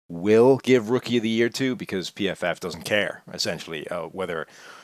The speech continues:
the guy plays a position that usually wins Rookie of the Year or not. We will give it to offensive linemen or defensive linemen or whatever, players that don't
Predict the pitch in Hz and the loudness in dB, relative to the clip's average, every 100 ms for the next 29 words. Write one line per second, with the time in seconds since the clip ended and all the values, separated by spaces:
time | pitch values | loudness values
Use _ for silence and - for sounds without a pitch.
0 | _ 107 117 113 131 117 95 98 113 117 | _ 4 6 6 6 4 2 0 4 4
1 | - 104 95 104 98 107 98 90 98 87 | 4 2 0 -4 -2 0 0 -2 -4 -6
2 | 95 90 87 87 87 90 101 95 104 117 | -4 -4 -4 -2 -4 -2 -4 0 0 2
3 | 101 92 82 98 87 85 92 90 87 85 | 2 2 2 -2 -4 -4 -2 0 -2 -6
4 | 80 82 - - 101 104 90 82 90 87 | -6 -8 -10 -8 -6 -4 -6 -4 -4 -4
5 | 80 80 90 117 87 - 104 90 92 - | -4 -2 0 0 0 -2 -2 -2 -6 -4
6 | 95 90 | -2 -2